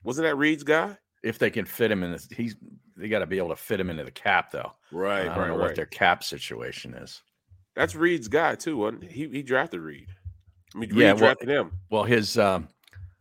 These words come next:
Speaker 2: who was that defensive line coach that was here, the wide nine dude?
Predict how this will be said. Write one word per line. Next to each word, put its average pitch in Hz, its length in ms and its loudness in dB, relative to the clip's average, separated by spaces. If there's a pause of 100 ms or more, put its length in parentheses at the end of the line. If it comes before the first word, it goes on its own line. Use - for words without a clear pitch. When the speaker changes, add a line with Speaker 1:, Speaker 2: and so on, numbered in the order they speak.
(120)
Speaker 2:
who 131 100 0
was 147 140 2
that 131 180 4
defensive 110 560 0
line 95 380 2
coach 73 400 -2
that 78 100 -4
was 78 140 -6
here, 87 140 -4
the 82 100 -2
wide 92 420 6
nine 85 400 -2
dude? 64 380 -6